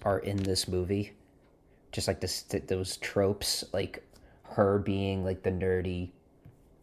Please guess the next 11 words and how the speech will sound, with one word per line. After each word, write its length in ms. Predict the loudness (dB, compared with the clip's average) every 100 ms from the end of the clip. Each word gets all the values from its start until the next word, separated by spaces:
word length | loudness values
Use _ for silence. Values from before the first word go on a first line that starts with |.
| -10 -4
babysitter, 880 | -2 -2 -4 -2 -2 0 0 -4 -8 -18 -6 -2
like, 240 | -2 -4
teacher 380 | -6 -4 -2 -2
person 600 | 0 0 0 -2 -4 -4 -8 _ -10
trying 460 | 0 2 2 0
to 80 | 0
win 220 | 0 0
over 420 | 0 0 0 -2 -2
some 340 | -4 -4 -4
football 480 | -6 -6 0 2 2
player 480 | 2 2 4 0